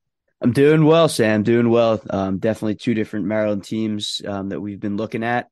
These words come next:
Uh, could have had a chance against Nebraska. We'll get into all of it, but, uh, excited to talk some hoops right now. Let's go.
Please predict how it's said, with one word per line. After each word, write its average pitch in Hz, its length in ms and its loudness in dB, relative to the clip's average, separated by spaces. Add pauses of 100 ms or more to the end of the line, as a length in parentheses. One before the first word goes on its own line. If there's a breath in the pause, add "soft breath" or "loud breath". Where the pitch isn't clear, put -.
Uh, 92 300 -8
could 131 200 -2
have 131 80 6
had 123 100 4
a - 20 -4
chance 117 300 -6
against 104 260 -8
Nebraska. 101 560 -4
We'll 98 140 -4
get 104 140 -4
into 95 160 -8
all 92 200 -6
of 85 120 -12
it, - 200 -10 (300 soft breath)
but, 95 160 -4
uh, 95 160 -2
excited 92 380 -4
to - 60 -14
talk 104 220 -4
some 101 140 -10
hoops 123 240 0
right 101 120 -6
now. 98 220 -4
Let's - 140 -18
go. 120 260 -4